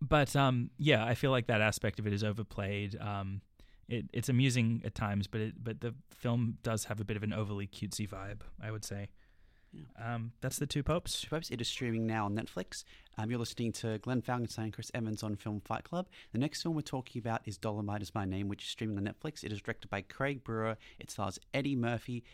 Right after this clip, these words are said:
Speaker 2: Keegan-Michael Key, Craig Robinson, Titus Burgess, Divine Joy Randolph,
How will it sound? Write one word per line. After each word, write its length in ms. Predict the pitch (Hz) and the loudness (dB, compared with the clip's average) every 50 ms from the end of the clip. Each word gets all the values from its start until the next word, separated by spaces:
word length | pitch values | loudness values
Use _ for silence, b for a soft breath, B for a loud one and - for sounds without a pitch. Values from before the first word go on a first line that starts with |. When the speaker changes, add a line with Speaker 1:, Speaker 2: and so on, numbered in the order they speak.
| B B B - | B B B -6
Speaker 2:
Keegan-Michael 560 | - 180 170 151 156 143 131 123 127 123 135 | -2 -2 0 2 2 4 4 4 2 0 -2
Key, 280 | 120 - - 127 120 113 | -8 -6 -4 -4 -4 -4
Craig 300 | - - - 160 165 151 | -4 -4 -4 -2 0 2
Robinson, 400 | 127 127 120 120 123 - 127 123 | 2 2 2 2 2 0 0 0
Titus 380 | 117 - - 156 160 151 147 - | 0 0 0 0 0 0 -2 -4
Burgess, 400 | - - 117 113 113 120 117 - | -2 0 0 0 0 -2 -4 -4
Divine 400 | - 120 107 131 135 139 147 135 | -4 -2 0 2 4 4 4 2
Joy 180 | 131 127 123 117 | 2 2 2 2
Randolph, 380 | 113 113 113 113 117 113 - | 2 2 2 2 2 0 0